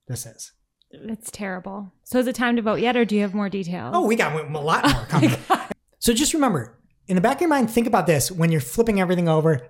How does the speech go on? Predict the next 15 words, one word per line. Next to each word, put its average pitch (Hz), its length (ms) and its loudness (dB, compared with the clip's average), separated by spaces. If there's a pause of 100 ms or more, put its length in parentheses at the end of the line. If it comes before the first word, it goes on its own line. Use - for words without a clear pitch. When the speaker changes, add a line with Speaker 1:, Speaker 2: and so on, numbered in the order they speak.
Speaker 1:
to - 180 -6
automated 156 460 4
bidding, 147 380 0 (560)
approving 196 640 2
these 151 260 -2
Opta-Score 160 840 0
recommendations, 151 960 2 (380)
and 160 180 -2
just 160 200 -2
adhering 165 420 0
to 160 80 -4
these 151 160 -2
partner 147 280 0
program 131 360 -2
changes, 135 400 -4